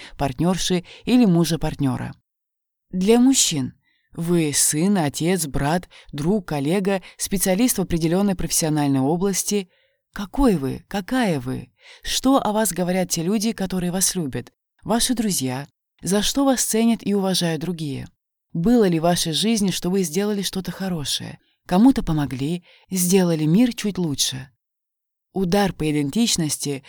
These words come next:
сужает взгляд на себя. Вспомните и выпишите все эпизоды, где вы гордились собой, радовались за себя. Спросите, о чем хорошем вспоминали бы ваши дети и внуки, и даже что рассказывали бы о вас праправнуки.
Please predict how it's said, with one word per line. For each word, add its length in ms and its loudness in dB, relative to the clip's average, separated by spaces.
сужает 500 0
взгляд 320 -2
на 80 -2
себя. 460 -4
Вспомните 680 4
и 160 2
выпишите 500 0
все 240 0
эпизоды, 440 0
где 180 -2
вы 80 -2
гордились 460 -2
собой, 500 -6
радовались 600 -2
за 80 -6
себя. 440 -6
Спросите, 640 0
о 160 -2
чем 180 4
хорошем 480 -2
вспоминали 540 0
бы 100 -2
ваши 300 -2
дети 320 -4
и 40 -2
внуки, 460 0
и 120 0
даже 400 2
что 240 -2
рассказывали 640 -2
бы 100 -2
о 140 0
вас 380 -4
праправнуки. 840 -8